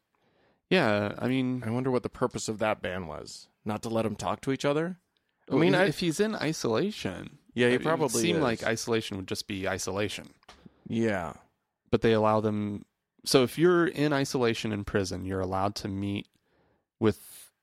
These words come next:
Speaker 1: like, i-, if you're Christian, if you're anything, right? You're allowed to meet up and go to services?
Speaker 2: I guess now.
Speaker 1: Hmm.
Speaker 2: I mean, I don't know. I, I
Speaker 1: Might
Speaker 2: don't
Speaker 1: not
Speaker 2: know
Speaker 1: be
Speaker 2: how
Speaker 1: so much meeting up. Meeting up might be a bad way of phrasing
Speaker 2: Yeah,
Speaker 1: it, because
Speaker 2: I
Speaker 1: I
Speaker 2: don't
Speaker 1: doubt they, they allow them to, like,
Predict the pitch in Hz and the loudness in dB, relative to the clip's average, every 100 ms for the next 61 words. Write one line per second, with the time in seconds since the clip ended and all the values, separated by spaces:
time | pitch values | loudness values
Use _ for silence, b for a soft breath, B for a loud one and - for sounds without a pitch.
0 | - 104 104 - 117 113 - 104 - 160 | 0 0 0 -4 -2 -4 0 4 6 4
1 | - 67 - - _ _ - 113 120 127 | 0 -6 -8 -16 _ _ -6 0 4 4
2 | 123 - - - 101 101 117 107 101 104 | 2 -2 -10 -6 -4 -2 2 2 2 0
3 | - 104 98 - 107 104 95 123 226 - | 0 -2 -2 -4 -2 0 2 2 0 -2
4 | 113 110 113 - b b - 123 - 123 | -2 0 -4 -6 b b -2 0 2 0
5 | 175 - 240 302 - - _ - - 110 | 0 0 -2 -2 -8 -12 _ -14 -12 -2
6 | 127 - 127 175 196 196 - _ _ _ | -2 0 0 0 0 -2 -6 _ _ _
7 | _ _ _ _ _ _ _ _ _ _ | _ _ _ _ _ _ _ _ _ _
8 | - 147 95 - _ _ _ _ _ _ | -2 -2 -2 -8 _ _ _ _ _ _
9 | _ _ _ 131 127 127 123 170 190 165 | _ _ _ -2 0 2 4 4 4 4
10 | 175 - 143 147 160 160 175 180 175 175 | 4 4 2 2 4 6 6 6 6 6
11 | 113 107 - 120 107 107 98 95 - 123 | 4 0 -2 -2 0 2 2 0 0 0
12 | 135 117 107 104 98 95 87 92 92 87 | 0 0 0 -2 -4 -4 -2 -2 -2 -6
13 | 87 - 95 117 117 104 - 190 131 120 | -6 -4 0 2 2 2 2 4 4 4
14 | 117 101 98 110 98 98 95 95 90 - | 2 2 -2 -2 0 2 2 0 -2 -6
15 | 90 85 | -4 -4